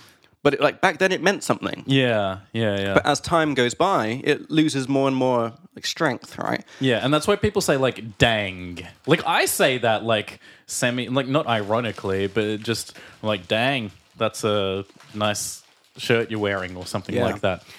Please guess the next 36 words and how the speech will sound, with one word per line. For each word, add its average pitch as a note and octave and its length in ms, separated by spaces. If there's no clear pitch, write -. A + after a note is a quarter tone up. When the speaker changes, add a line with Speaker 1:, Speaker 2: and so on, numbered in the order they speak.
Speaker 1:
And B2 160
damn G3+ 240
is D#3 80
actually, D3 180
that's D#3+ 160
a - 40
good D#3+ 160
point E3+ 220
you, B2+ 120
you B2+ 120
brought C3+ 200
up. - 160
It's - 100
kind D3+ 120
of C#3 60
like B2+ 80
a A#2+ 60
funny E3+ 140
word G#2 260
now. G#2 200
Like, G#2 200
guys A#2 180
will A2 160
go, - 0
"Damn." A3+ 1200
Speaker 2:
Mm-hmm, D3 480
mm-hmm. B2+ 180
Speaker 1:
"Damn, A#3 420
she's E3+ 160
crazy." C3 440
Speaker 2:
Yeah. A2+ 320
Speaker 1:
You C#3 120
know? C3 180
Um, D3+ 420
then, A3 440
like, C#3+ 300